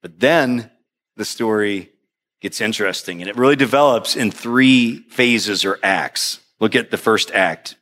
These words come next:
starting in verse three. "Now about nine in the morning," so it's already a few hours into the workday, "about nine in the morning he went out, and he saw others standing in the marketplace doing nothing, and he said to them, 'You also go and work in my vineyard,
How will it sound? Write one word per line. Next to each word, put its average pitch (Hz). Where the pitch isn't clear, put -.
starting 104
in 92
verse 95
three. 80
"Now 113
about 139
nine 233
in 202
the 131
morning," 101
so -
it's 107
already 117
a -
few 147
hours 131
into 120
the 120
workday, 101
"about 143
nine 185
in 214
the 165
morning 131
he 120
went 131
out, 123
and 131
he 135
saw 151
others 175
standing 117
in 110
the 107
marketplace 110
doing 135
nothing, 131
and 120
he 120
said 143
to 131
them, 135
'You 190
also 165
go 117
and 117
work 120
in 120
my 110
vineyard, 101